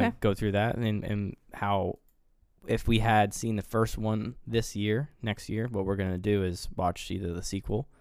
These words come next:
Speaker 2: or the newer version
Speaker 1: We'll
Speaker 2: of
Speaker 1: see.
Speaker 2: it. So as far as, like, the, like, we had Chucky, the first one we did. I like that we did that October.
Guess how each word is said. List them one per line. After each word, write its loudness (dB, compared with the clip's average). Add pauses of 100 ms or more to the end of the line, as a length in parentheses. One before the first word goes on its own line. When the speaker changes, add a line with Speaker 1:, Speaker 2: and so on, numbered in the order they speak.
(380)
Speaker 2:
or -4
the -4
newer 0
version -8 (480)
Speaker 1:
We'll -6
Speaker 2:
of -6
Speaker 1:
see. 4
Speaker 2:
it. 0 (240)
So 4
as 4
far 4
as, 2
like, -2
the, -4
like, 0
we 2
had 0
Chucky, 0 (380)
the -8
first 0
one 2
we 2
did. 2
I 2
like 8
that 8
we 6
did 2
that 2
October. 2